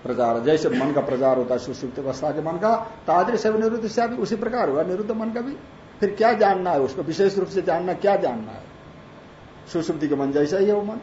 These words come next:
ये पूर्वादि की शंका है। प्रचार प्रत्यय, प्रत्यय अभाव विशेषा, <clears throat> हाँ, प्रत्यय अभाव विशेषा, प्रत्यय के अभाव दोनों में है, माने ज्ञान का अभाव है दोनों मनों में।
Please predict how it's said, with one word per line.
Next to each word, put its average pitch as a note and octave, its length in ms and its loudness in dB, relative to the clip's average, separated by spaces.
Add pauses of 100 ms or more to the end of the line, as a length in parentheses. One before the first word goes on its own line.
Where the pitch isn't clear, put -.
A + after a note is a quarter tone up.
(460)
ये D#3 60 -2
पूर्वादि B2 440 -4
की - 80 -12
शंका A#2 320 -12
है। A2 120 -14 (500)
प्रचार A2 440 -8 (840)
प्रत्यय, A3 420 8 (360)
प्रत्यय G#3+ 400 6
अभाव D#3 520 2
विशेषा, B2+ 580 -4
<clears throat> - 60 -8
हाँ, - 1600 -8 (360)
प्रत्यय F#3+ 360 8
अभाव E3 420 8
विशेषा, C#3+ 400 -2
प्रत्यय F#3 460 0
के F#3+ 100 2
अभाव D3 420 2
दोनों D#3 220 0
में C#3+ 120 0
है, C#3 180 2
माने D#3+ 180 0
ज्ञान D#3 580 0
का E3 100 2
अभाव D3+ 400 2
है D3 60 4
दोनों C3+ 260 -2
मनों A2+ 220 -4
में। G2+ 180 -12